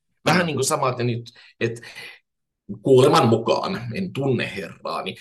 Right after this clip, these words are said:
Speaker 1: Quentin Tarantino voi olla aika, niin kuin, aika paskajätkä välillä.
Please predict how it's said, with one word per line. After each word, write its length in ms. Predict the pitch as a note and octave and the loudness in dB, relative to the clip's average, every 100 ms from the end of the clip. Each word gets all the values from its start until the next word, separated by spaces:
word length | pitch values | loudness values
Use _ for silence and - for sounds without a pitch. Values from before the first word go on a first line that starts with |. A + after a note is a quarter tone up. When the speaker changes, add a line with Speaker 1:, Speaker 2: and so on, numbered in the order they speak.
| - - _ _ _ F#3+ | -18 -20 _ _ _ 4
Speaker 1:
Quentin 360 | F#3 E3+ B2+ | 4 2 0
Tarantino 920 | A#2 G#2+ G#2+ - - - A2 F3+ - _ - | 2 2 0 -2 -6 -2 0 0 -6 _ -2
voi 260 | A#2 A2 A2 | 2 2 4
olla 380 | A#2 G#2+ G2 G2 - | 4 4 2 -4 -4
aika, 440 | F#2+ G#2 - - | -4 -6 -6 -8
niin 200 | D2+ - | -8 -10
kuin, 400 | - F3 - A#2+ - _ _ _ _ _ - - | -6 -6 -6 -12 -16 _ _ _ _ _ -14 -6
aika 200 | A#2+ - | -2 0
paskajätkä 800 | B2+ - - F2+ - - - C2 | 0 0 -2 -4 -6 -8 -10 -8
välillä. 440 | A1+ - - - | -8 -8 -10 -10